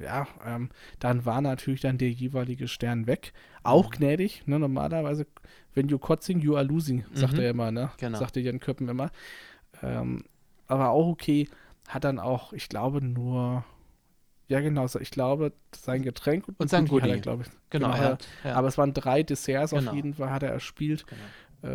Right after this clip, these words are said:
Speaker 1: Ähm, ja, d-, d-, im Endeffekt, und jetzt sind wir schon fast am Ende, das war's dann auch eigentlich schon, ja, <laughs> was an, was in der Finalfolge passiert war. Ähm, nicht unfassbar spektakulär,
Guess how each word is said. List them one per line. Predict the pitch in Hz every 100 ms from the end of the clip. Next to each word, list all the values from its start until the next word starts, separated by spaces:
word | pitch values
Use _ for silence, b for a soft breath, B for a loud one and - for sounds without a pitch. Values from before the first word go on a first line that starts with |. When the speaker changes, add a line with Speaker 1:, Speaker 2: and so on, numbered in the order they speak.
| 135
Speaker 1:
Ähm, | 135 143 b b b b
ja, | - 135 107 - b b
d-, | - -
d-, | - -
im | 123 113
Endeffekt, | 104 98 101 - 156 135
und | 135
jetzt | -
sind | -
wir | 165 160
schon | 151
fast | - 135 -
am | 143
Ende, | - 156
das | 151 -
war's | 139 180 -
dann | 156
auch | 113 -
eigentlich | 120 113 113 113
schon, | - 127 110
ja, | 113 151 156
<laughs> | 285
was | 196 127 180
an, | 175 131
was | 143 151
in | 151
der | 143
Finalfolge | 147 131 117 156 - 151 156
passiert | - 139 - 143 156 143
war. | 127 156 220 B B B B B -
Ähm, | 139 131 135 139 135 -
nicht | 160 156 -
unfassbar | 170 175 180 - 170 160
spektakulär, | - 160 - 156 - 139 120 135 269